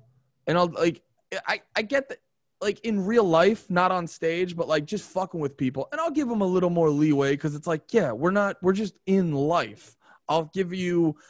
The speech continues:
I'll give you some leeway on, like, misunderstanding what I'm saying, but I still look at some of that, like, did this not come off, like, so ridiculous? Like, I, I just assumed what I'm saying's coming off as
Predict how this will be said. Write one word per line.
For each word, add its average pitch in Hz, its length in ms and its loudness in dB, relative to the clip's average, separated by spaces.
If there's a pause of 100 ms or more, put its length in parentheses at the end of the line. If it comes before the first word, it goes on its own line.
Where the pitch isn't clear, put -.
(240)
I'll 156 80 -2
give 185 180 -2
you 180 80 -2
some 165 240 -2
leeway 160 360 4
on, 127 220 0
like, 123 180 0
misunderstanding 139 760 -6
what 127 120 -4
I'm 117 140 -6
saying, 135 440 -6
but 131 240 -2 (540)
I 180 180 -4
still 208 300 -4
look 180 160 -4
at 165 100 -10
some 165 200 -4
of 156 60 0
that, 165 240 -2
like, 135 340 -4
did 185 160 -4
this 302 280 -4
not 403 260 -6 (220)
come 214 340 -2
off, 202 500 0 (200)
like, 151 240 -2
so 156 540 2
ridiculous? 160 1040 2 (720)
Like, 165 200 4
I, 190 200 2
I 190 140 2
just 208 260 -4
assumed 202 440 0
what 165 180 4
I'm 160 180 0
saying's 160 540 -6
coming 151 340 -6
off 147 280 -4
as 120 320 -4